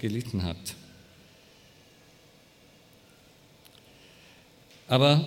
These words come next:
es zeigt, und das ist viel wichtiger, dass Jesus seinem Bruder nachgeht, dass er ihm hilft, seine Zweifel und Ablehnung zu überwinden.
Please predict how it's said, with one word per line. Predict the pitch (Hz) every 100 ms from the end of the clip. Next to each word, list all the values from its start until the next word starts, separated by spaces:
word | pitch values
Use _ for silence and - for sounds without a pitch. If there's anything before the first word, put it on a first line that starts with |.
| -
es | 139 - -
zeigt, | 143 139 165 165 139
und | 123
das | 127 143
ist | -
viel | 139 131
wichtiger, | 151 - 123 117
dass | 113 -
Jesus | 123 127 135
seinem | 123 117 113
Bruder | - 117 113
nachgeht, | 110 107 117 - 110 90 85 - - -
dass | 110 -
er | 127
ihm | 131
hilft, | 123 135 160 151 -
seine | 120 120
Zweifel | 117 117 120 127 143 131
und | - 117
Ablehnung | 117 120 120 117 113 110
zu | 120
überwinden. | 113 107 104 120 131 101 90